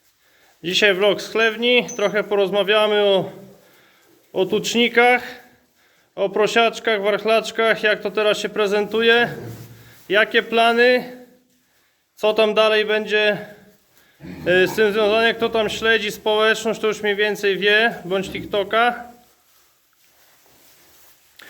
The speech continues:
Ale ci, co nie śledzą, to tak, e, tutaj, e, tak się prezentują sztuki,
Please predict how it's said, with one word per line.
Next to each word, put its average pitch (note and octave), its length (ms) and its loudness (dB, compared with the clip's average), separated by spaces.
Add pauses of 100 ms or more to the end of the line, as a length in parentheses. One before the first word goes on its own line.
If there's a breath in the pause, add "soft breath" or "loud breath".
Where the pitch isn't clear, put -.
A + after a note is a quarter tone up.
(160 soft breath)
Ale A#3 220 4
ci, A#3 160 -4
co A3 160 0
nie G#3 120 2
śledzą, G#3+ 580 0 (1400 loud breath)
to G3 320 2
tak, C#3+ 480 2 (200)
e, D3 240 -2
tutaj, A3+ 540 0
e, F#3+ 520 -2
tak A3 200 0
się G#3 120 -2
prezentują G#3 600 0
sztuki, G#3+ 560 -4